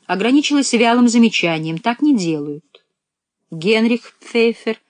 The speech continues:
которому было тогда пятнадцать лет, по его словам, хорошо помнит, что семейство Пфейферов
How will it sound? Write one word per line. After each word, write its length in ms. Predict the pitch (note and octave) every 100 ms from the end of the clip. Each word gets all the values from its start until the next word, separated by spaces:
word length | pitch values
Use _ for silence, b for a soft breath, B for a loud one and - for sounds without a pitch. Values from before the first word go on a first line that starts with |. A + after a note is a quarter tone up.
| _ _ _ -
которому 360 | F#3+ G#3+ G#3+ G3
было 200 | A3+ G3
тогда 260 | G3 F#3+
пятнадцать 640 | F#3 F#3 F3+ E3+ - D#3
лет, 320 | D#3+ E3 A3 -
по 100 | D#3
его 200 | D#3+ E3+
словам, 360 | D#3+ D#3+ F#3+
хорошо 380 | F3 E3 D#3 E3+
помнит, 400 | - F3 A3 F#3
что 160 | - D#3
семейство 560 | E3+ F3 F#3+ - D#3+
Пфейферов 680 | - - F3 E3 - G#3